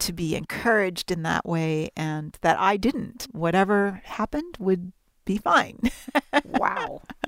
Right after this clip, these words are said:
Speaker 2: Was there the, the unspoken expectation, "Well, you'll get married and that'll take care of you"?
Speaker 1: Yeah, I don't know if we ever spoke about what was gonna happen. I think it was just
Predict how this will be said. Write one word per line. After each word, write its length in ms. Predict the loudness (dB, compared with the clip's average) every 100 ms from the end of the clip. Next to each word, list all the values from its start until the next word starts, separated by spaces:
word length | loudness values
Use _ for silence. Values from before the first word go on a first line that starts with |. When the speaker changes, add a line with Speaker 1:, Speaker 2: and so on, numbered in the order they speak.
| -10 -2 2 2 -2 -8
Speaker 2:
Was 420 | 0 4 4 4
there 220 | 2 2
the, 260 | 4 4 4
the 200 | 2 2
unspoken 760 | 2 0 0 -2 -2 -2 -2 -2
expectation, 680 | -4 -4 -6 -4 -6 -4 -4
"Well, 100 | -4
you'll 160 | -4 -6
get 220 | -4 -4
married 400 | -2 -2 -2 -2
and 280 | -4 -6 -8 -6
that'll 200 | -4 -4
take 180 | -4 -6
care 220 | -2 -2
of 120 | -2
you"? 300 | -4 -4 -4 -8 _ -20 -20 _
Speaker 1:
Yeah, 280 | -6 -2 -2
I 160 | 2 2
don't 160 | 2
know 160 | 4 4
if 120 | 4
we 160 | 0 0
ever 320 | 2 2 2
spoke 640 | 0 -6 -6 4 4 4 0
about 340 | -2 0 0
what 180 | 0 -2
was 180 | -2 -2
gonna 180 | -2 -2
happen. 380 | 0 -2 -2 -4
I 100 | -4
think 220 | -4 -4
it 100 | -2
was 200 | -2 -4
just 680 | -6 -4 -4 -6 -8 -12 -14